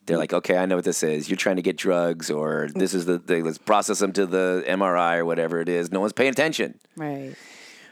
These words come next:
Speaker 1: Because money. <laughs> Not natural.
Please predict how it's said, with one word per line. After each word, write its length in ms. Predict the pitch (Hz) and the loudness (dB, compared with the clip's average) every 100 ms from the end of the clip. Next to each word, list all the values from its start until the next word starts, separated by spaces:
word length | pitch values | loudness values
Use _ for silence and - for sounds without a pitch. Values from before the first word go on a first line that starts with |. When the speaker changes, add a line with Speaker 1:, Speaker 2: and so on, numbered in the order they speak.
| - | -8
Speaker 1:
Because 300 | - - 85 | -4 -2 -2
money. 320 | 110 104 71 - - - - - - - | -2 -2 -6 -14 -18 -18 -18 -16 -10 -8
<laughs> 580 | - - - _ - - | -6 -6 -6 _ -20 -4
Not 160 | 87 76 | 0 2
natural. 460 | 151 - - - | 0 -2 -8 -10